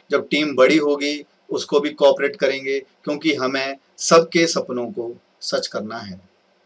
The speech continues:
Friends, अब मैं आपको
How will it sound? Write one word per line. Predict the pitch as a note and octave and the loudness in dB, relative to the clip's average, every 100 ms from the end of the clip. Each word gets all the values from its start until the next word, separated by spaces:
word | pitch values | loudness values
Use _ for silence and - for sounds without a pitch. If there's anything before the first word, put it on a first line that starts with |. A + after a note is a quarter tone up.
| _ _ _ _ _ - | _ _ _ _ _ -6
Friends, | D3+ D#3 F3 F3+ - - _ _ _ _ _ _ _ _ _ _ _ _ _ _ _ _ _ _ _ - | 2 4 2 0 -6 -14 _ _ _ _ _ _ _ _ _ _ _ _ _ _ _ _ _ _ _ 4
अब | F3+ G3 | 8 10
मैं | F#3+ F#3 D#3 | 10 8 6
आपको | D3 - D3 | 2 2 0